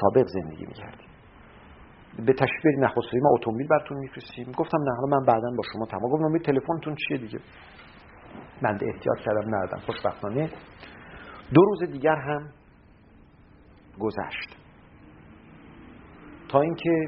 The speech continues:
روز قبل از روز سومش آقای دکتر مغازه‌ای، طبیب خیلی از آخوندها، ابوالقاسم مغازه‌ای و دکتر امامی احری آمدن به دیدن منو، گفتن که ما با پسر طالقانی تماس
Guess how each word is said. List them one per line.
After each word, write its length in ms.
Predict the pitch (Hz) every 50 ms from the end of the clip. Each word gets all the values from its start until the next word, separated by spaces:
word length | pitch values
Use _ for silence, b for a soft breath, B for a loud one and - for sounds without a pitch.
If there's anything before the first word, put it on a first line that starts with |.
| - - - - - - - - - - 135
روز 220 | 131 131 165 180 185 180 -
قبل 220 | 143 135 - -
از 180 | 127 117 - - - - - - - - - - - - - - - - - - 117 110
روز 180 | 123 131 135 131 -
سومش 460 | 135 120 95 - 156 170 180 175 170 - - -
آقای 480 | 139 123 113 135 151 160 156 151 151 151 - - - - - - - - - - - - -
دکتر 240 | 120 120 - 151
مغازه‌ای، 640 | 151 139 131 123 110 104 107 101 107 107 113 127 143
طبیب 360 | 143 - - 110 101 120 131 131 135 120 107 - -
خیلی 220 | 135 127 110 104
از 100 | 95 87 - -
آخوندها، 600 | 95 - - 104 101 95 98 123 139 143 160 - - - - - - - - - - - - - - - - - - -
ابوالقاسم 500 | 113 113 117 107 98 98 - - 131 131 110
مغازه‌ای 440 | 107 104 92 95 92 - 120 135 143
و 100 | 139 127 104
دکتر 300 | 110 110 - - 127 127 120 - - - - - - - -
امامی 380 | 117 110 110 104 110 131 143 139
احری 320 | 117 110 110 107 131 143
آمدن 400 | 135 110 110 113 113 113 107 101
به 60 | 98
دیدن 340 | 92 92 95 92 117 139 151
منو، 360 | 151 147 147 151 151 151 151 - B B B B B B B B B B B - -
گفتن 400 | - 139 131 - - 143 139 135
که 180 | 127 - - 135 131
ما 180 | 127 120 120 127 123
با 80 | 113 104
پسر 340 | - - 107 - - 120 123 120 110 -
طالقانی 440 | - 98 95 90 - 92 101 120 117
تماس 280 | 113 95 90 117 127